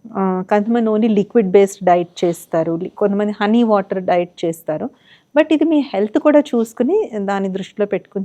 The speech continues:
చేయడం మంచిది. But ట్రై చేయాలి అంటే మాత్రం స్టార్ట్ చేయడం మంచిది. At least, like,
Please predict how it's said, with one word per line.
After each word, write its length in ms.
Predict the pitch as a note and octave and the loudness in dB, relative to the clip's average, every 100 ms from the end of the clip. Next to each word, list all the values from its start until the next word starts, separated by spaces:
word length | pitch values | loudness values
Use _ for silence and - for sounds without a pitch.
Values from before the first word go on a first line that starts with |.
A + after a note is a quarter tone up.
| F3+ | -4
చేయడం 200 | F3 G3+ | -4 -4
మంచిది. 360 | E3 - E3 E3 | -6 -8 -2 4
But 260 | C#4+ - - - _ _ _ - | 4 4 -4 -6 _ _ _ -20
ట్రై 360 | - - F#3+ A#3 | -2 4 6 4
చేయాలి 500 | - C#4+ C#4 C#4 C#4+ | 6 6 8 6 6
అంటే 240 | C4+ C4 | 2 0
మాత్రం 420 | B3 A#3+ A#3 F4+ | 0 -2 -2 -6
స్టార్ట్ 480 | F4 A3+ G3 A3+ - | -4 -4 -4 -4 2
చేయడం 220 | C4 C4 | 2 4
మంచిది. 460 | A#3 F#3 - E3 - | 0 -4 -6 -6 -4
At 180 | G3 B3+ | -2 2
least, 200 | C#4+ D4 | 2 4
like, 220 | C4 B3 | 2 2